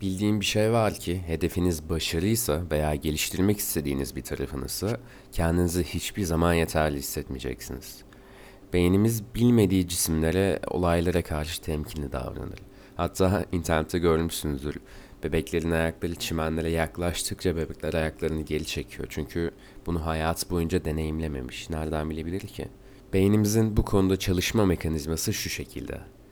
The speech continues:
Mevcut, şu andaki verileri kullanarak "Şöyle yaparsam böyle sonuçlar alırım." gibi çıkarımlar yapıyor. Ve buna geçmişten gelen duygusal anıları da ekliyor. Sosyal açıdan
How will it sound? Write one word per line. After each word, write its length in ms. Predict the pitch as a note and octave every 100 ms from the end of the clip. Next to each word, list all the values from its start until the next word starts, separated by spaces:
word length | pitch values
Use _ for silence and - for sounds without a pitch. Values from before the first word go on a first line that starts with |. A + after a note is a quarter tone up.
| - - -
Mevcut, 580 | E2+ F2 F2 E2 G2+ A#2
şu 260 | - - G2+
andaki 420 | G#2 D#2+ - D2+
verileri 380 | D2 C#2+ C#2+ C#2+
kullanarak 680 | - C#2 C2+ C2+ D#2+ A2+ - -
"Şöyle 420 | - - F#2+ G2 F2
yaparsam 760 | D2+ D2 C#2+ C#2+ G#2 B2+ C3+
böyle 240 | G#2+ G2+ F2
sonuçlar 500 | E2 D2+ - - D2
alırım." 400 | C#2 C#2 C#2 C#2
gibi 200 | E2 G2
çıkarımlar 600 | - D#2+ D2 D2+ C#2+ B1+
yapıyor. 380 | A#1 - - - - - - -
Ve 160 | E2+ D2
buna 260 | D#2+ G#2
geçmişten 840 | C#3 - F2 - - F2+ - A2+ A#2+
gelen 540 | G#2 E2 G2 A#2 F#2
duygusal 540 | E2+ E2+ F2 - G#2
anıları 440 | F2 E2 D2+ D2 -
da 60 |
ekliyor. 400 | B1+ A#1+ - A#1+ A#1+ - - - -
Sosyal 540 | - - F2 - A2+
açıdan 460 | A2 F#2 - D#2 F#2